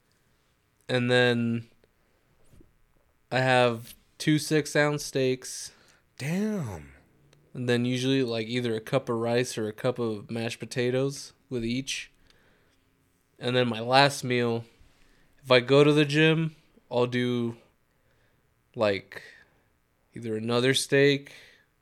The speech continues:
Speaker 1: or, like, six ounces of ground beef.
Speaker 2: Yeah.
Speaker 1: Or, ju-, you know, just, like, a protein source. And then,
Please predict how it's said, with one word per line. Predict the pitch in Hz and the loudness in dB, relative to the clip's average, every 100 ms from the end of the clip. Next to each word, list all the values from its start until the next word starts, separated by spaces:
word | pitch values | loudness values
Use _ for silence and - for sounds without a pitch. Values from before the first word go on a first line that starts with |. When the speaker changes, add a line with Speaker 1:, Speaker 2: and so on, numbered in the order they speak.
| _ | _
Speaker 1:
or, | - 120 117 113 107 104 110 - - | -6 -2 0 0 -2 -4 -10 -14 -16
like, | 110 - _ | -16 -16 _
six | - - - 123 117 113 - - - - | -20 -20 -12 -6 -6 -8 -12 -12 -12 -8
ounces | 120 120 117 123 120 | -6 -6 -6 -8 -4
of | 113 107 107 - _ _ _ _ _ _ _ _ _ - _ _ - - _ _ _ | -6 -6 -12 -20 _ _ _ _ _ _ _ _ _ -20 _ _ -20 -20 _ _ _
ground | - 127 127 123 | 2 4 4 2
beef. | 127 135 135 - - _ _ _ _ | 2 2 0 -8 -20 _ _ _ _
Speaker 2:
Yeah. | 107 - _ _ _ _ _ _ _ - | -14 -14 _ _ _ _ _ _ _ -2
Speaker 1:
Or, | 135 | -2
ju-, | 127 135 | 0 -2
you | 156 | 4
know, | 131 123 | 4 4
just, | 135 | 0
like, | 123 | -2
a | 117 | -2
protein | - 135 135 120 117 | 2 2 2 -4 -8
source. | - 117 113 - - - - - - _ _ _ _ | -6 -6 -6 -8 -16 -20 -20 -20 -20 _ _ _ _
And | - 123 120 | -4 0 2
then, | 123 123 120 117 113 113 | 4 4 2 0 -2 -6